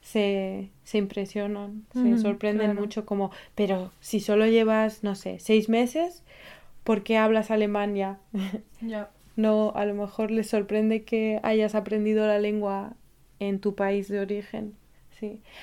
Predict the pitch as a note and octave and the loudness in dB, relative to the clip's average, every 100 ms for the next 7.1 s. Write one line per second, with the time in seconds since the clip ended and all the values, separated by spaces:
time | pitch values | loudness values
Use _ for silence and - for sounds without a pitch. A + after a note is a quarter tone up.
0 | - - G#3+ A3 A#3 B3 B3 B3 B3 A#3+ | -10 0 4 6 6 6 6 6 4 2
1 | A#3+ A#3+ A#3+ A#3+ A#3+ B3 B3 C4 C4 B3 | 2 2 2 2 2 0 0 0 0 -2
2 | G3+ G3+ G#3 G#3+ G#3+ G#3+ G#3 A3+ A3+ A#3 | -2 -2 0 2 2 0 -2 -2 -4 -6
3 | - G#3+ G3 F#3+ G3+ G#3 G#3+ G#3+ G#3 A3 | -6 -4 -4 -4 -2 -2 -4 -4 -4 -2
4 | G#3+ A3 G#3+ G3 - F#3+ F#3+ G3 G3+ G3+ | 0 0 0 -6 -8 -8 -4 -4 -4 -4
5 | G#3+ G#3 G#3+ G#3+ G#3+ G#3 - - - - | -4 -2 0 2 2 -2 -10 -16 -18 -18
6 | - G#3 G3+ G3 G#3 G3+ G#3 G#3 G#3+ G#3 | -4 -2 -2 -4 -2 -2 -2 -2 -2 -2
7 | G3+ | -4